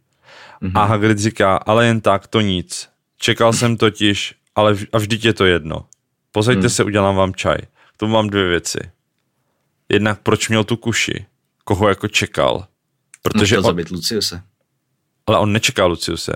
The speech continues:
Speaker 2: on čeká Popletala.
Speaker 1: Hmm.
Speaker 2: Lucius tam d-, jde za ředitelem a pak jde do jeho chatky, protože tam je ředitel, ale jako on nejde
Speaker 1: Hmm.
Speaker 2: za ním, že jo?
Speaker 1: Tak
Speaker 2: Jako,
Speaker 1: nevím.
Speaker 2: proč má tu kuši?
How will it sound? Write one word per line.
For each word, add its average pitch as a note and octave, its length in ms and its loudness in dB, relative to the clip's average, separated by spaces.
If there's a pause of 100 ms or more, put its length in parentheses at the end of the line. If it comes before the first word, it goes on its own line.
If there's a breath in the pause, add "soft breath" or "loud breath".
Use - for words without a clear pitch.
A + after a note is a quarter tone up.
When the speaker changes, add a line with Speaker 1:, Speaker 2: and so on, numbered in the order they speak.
Speaker 2:
on G2 120 -6
čeká F2+ 540 0
Popletala. G2 640 -2 (520)
Speaker 1:
Hmm. G2 200 -2
Speaker 2:
Lucius G2 380 -2
tam G2 200 0 (120)
d-, F#2 160 -12 (200)
jde G2 260 2
za F2+ 280 2
ředitelem F2 840 -2 (540)
a F2+ 100 -4
pak F#2+ 220 -2
jde F#2+ 120 0
do F#2 120 0
jeho F#2 460 0 (380)
chatky, - 420 -4
protože F2+ 680 0 (540)
tam F#2 200 0
je F#2+ 100 2
ředitel, F#2+ 480 0
ale E2 240 0
jako E2 200 -6
on F2 100 -4
nejde F#2+ 200 -2
Speaker 1:
Hmm. G2 80 0
Speaker 2:
za F2 100 2
ním, D#2 280 -8
že E2 80 -4
jo? E2+ 100 0 (1040 loud breath)
Speaker 1:
Tak G2 160 -2 (520)
Speaker 2:
Jako, G2+ 280 0
Speaker 1:
nevím. E2+ 100 -8
Speaker 2:
proč G2+ 240 0
má A#2 140 2
tu - 160 -8
kuši? C3+ 520 0